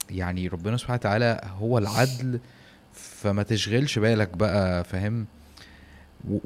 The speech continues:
وهو ال-، اللي بيطمني أنا كمان لفكرة إنه، آه، هو، هو طبعًا أنا مش، مش قصدي إن أنا محتاج حاجة تأكد لي إن ربنا سبحانه وتعالى عدل،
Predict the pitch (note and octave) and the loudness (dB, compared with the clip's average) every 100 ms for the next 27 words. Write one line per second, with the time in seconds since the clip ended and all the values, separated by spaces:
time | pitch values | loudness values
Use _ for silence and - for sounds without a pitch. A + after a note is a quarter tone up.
0 | G2 G#2 C3+ D3+ B2+ - G#2 F#2+ G2+ G#2 | 0 6 8 10 8 4 -2 0 2 2
1 | G#2 A2+ A#2 C#3 C#3+ D3 C#3 G#2+ A2 A#2 | 2 2 2 4 4 4 4 2 2 2
2 | F#2+ F2+ A2 A2 G2+ F#2+ G#2+ G2 F2 F2 | 0 0 -2 -2 -4 -2 0 0 -2 -4
3 | F2+ F#2 F2 F2 F#2 F#2 F2+ - - _ | -4 -2 -2 -4 -4 -6 -8 -12 -20 _
4 | - - - _ - - - - G2+ F#2+ | -20 -20 -20 _ -20 -20 -20 -4 0 2
5 | G2 G2+ A#2 B2 A#2 G2 F#2 - F#2 - | 4 2 6 6 6 4 0 -4 -6 0
6 | A2 A#2+ G#2+ A2+ A2+ G2+ A2+ A2+ - A#2 | 0 4 4 4 2 2 -2 -2 0 2
7 | B2 - G2+ - A#2 A2 F2+ F2 E2+ G2 | 2 0 -10 -2 0 2 0 0 0 -2
8 | F#2+ F#2+ F#2+ G2 G2+ F#2 F#2 E2 | -2 -2 2 2 2 2 0 -2